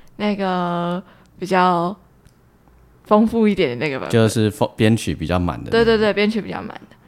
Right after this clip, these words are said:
Speaker 2: 好。
Speaker 1: 他也有，
Speaker 2: 嗯。
Speaker 1: 嗯，他其他首歌其实风格没有差很多，都是比较松一点，然后
Speaker 2: 嗯。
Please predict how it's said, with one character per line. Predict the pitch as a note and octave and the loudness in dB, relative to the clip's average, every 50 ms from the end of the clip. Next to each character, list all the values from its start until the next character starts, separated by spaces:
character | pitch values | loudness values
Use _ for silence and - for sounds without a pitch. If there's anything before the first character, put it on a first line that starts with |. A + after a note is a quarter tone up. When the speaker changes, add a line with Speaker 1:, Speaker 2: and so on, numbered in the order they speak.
| _ - | _ -20
Speaker 2:
好。 | - - - - - | -20 -18 -18 -14 -6
Speaker 1:
他 | - E4 E4+ | 0 0 2
也 | F4 E4 D#4 D4 | 2 2 0 0
有， | C#4+ A#3+ G#3+ G3+ F#3+ - - | 2 2 2 2 0 -2 -4
Speaker 2:
嗯。 | G#2 F2+ D2+ - - - _ _ _ _ _ _ _ _ - | -6 -6 -6 -8 -14 -20 _ _ _ _ _ _ _ _ -6
Speaker 1:
嗯， | A3+ G#3+ G#3+ G#3+ G3+ F#3+ | -2 -2 0 0 -2 -4
他 | G#3+ B3+ D4 D#4 | -2 0 0 0
其 | D4+ D4 B3 | 2 2 2
他 | B3+ C#4+ D4 | 4 4 4
首 | D4 - A#3+ G3+ F3+ | 4 2 2 0 0
歌 | F3+ - F#3+ G3 G3+ G3+ G3+ | 0 -2 0 0 0 0 0
其 | G3+ - - G#3 G3+ G3 | -2 -4 -6 -6 -6 -6
实 | - G3+ G3 G3 G3 F#3+ | -4 -4 -4 -4 -4 -6
风 | - G#3+ G#3+ A3 A3+ | -4 -2 0 0 0
格 | A3 G#3 F#3 E3+ E3 | 0 -2 -2 -2 -2
没 | E3+ F#3 | -2 -2
有 | F#3 D#3 | -2 -2
差 | - - - E3 E3 F#3 | -4 -6 -8 -8 -6 -6
很 | F#3+ G3+ - - | -6 -8 -10 -12
多， | - - - - | -14 -14 -14 -12
都 | - - F#3 | -10 -10 -8
是 | F#3+ - G#3 F#3+ G3 - - - _ _ _ _ _ _ _ - | -6 -6 -6 -8 -8 -10 -20 -20 _ _ _ _ _ _ _ -18
比 | - F3 | -10 -4
较 | F#3 F#3 F3+ F3+ | -2 0 0 0
松 | F3 - - - E3+ E3 F3 F3+ | -2 -6 -6 -6 -4 -2 -2 -2
一 | F3 | -4
点， | F3 - - - - | -6 -8 -12 -12 -10
然 | - - G#2 G2 | -6 -4 -2 -2
后 | F2+ F2 F3 - G2 | 0 -2 -4 -6 -10
Speaker 2:
嗯。 | - | -14